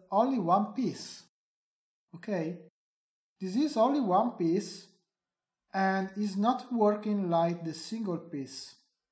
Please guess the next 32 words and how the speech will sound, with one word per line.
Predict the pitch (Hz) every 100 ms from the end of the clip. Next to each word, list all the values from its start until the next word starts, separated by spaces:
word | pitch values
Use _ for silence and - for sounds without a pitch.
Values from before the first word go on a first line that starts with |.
| _ _
okay? | 180 165 170 - _ - _ _ _ _ -
I | 170 170 170 170 -
can | 170 165 165 165
think | - - 160 156 156 -
to | 156
working | 147 165 175 175 170
on | 160 156
it, | 180 208 - - - _ -
how | 190 214 175
I | 165
can | - 156 147
work | 151 147 151
on | 143
it. | 131 - _ 208
I | 226 247
need | 196 190 196 180 -
to | 165 160
create | - 202 247 208 185 -
here | - 262 202 202 - - _ _ _ _ _ _ _ _ _ _ _ -
the | 170 175 165 160 - 170
difference, | 214 247 - 208 196 196 -
I | 170
can | 170 165 160
say, | - 165 160 160 160
is | -
pack | - 233 254 196
instance. | 180 - 156 151 - - _ _ _ _ _ _ _ _ _ _ -
But | 233 254 -
there | 233
is | 226 208
another | 180 180 196
problem | 185 165 156 156 151